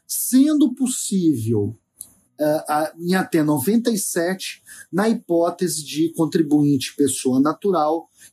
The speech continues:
empresário individual, microempresa ou empresa de pequeno porte.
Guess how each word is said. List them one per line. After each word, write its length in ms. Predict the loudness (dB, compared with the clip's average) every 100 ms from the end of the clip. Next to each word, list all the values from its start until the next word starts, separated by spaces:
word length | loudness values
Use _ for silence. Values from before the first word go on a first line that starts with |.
| -2
empresário 640 | 0 2 0 0 0 -2
individual, 720 | -4 -6 -4 0 0 0 -4 _ _ -2
microempresa 1200 | 2 2 2 0 0 0 2 2 2 -2 -4 -8 _ _ _
ou 320 | 0 0 2 0
empresa 720 | -2 2 2 4 0 -2 -4
de 420 | -2 4 4 2 _ _ _ _ _ _ _ -20 -2
pequeno 460 | -2 2 2 2 0
porte. 600 | -2 -2 -8 -12 -12